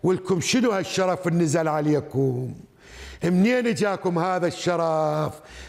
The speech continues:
هي ما تحاسبون أرواحكم. زين، إذا كل واحد يصير عنده قيد جنائي ما ياكل له خبزه، هو ينطرد، شو يشتغل؟ أبو القانونية، أبو القانون، أبو التشريعات،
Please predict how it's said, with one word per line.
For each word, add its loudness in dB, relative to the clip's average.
هي 0
ما 0
تحاسبون 0
أرواحكم. 0
زين، 0
إذا 4
كل 0
واحد 2
يصير 0
عنده 0
قيد -2
جنائي 0
ما 2
ياكل 0
له 2
خبزه، 0
هو 2
ينطرد، 0
شو 0
يشتغل؟ -2
أبو -2
القانونية، 0
أبو 0
القانون، 0
أبو -2
التشريعات، 0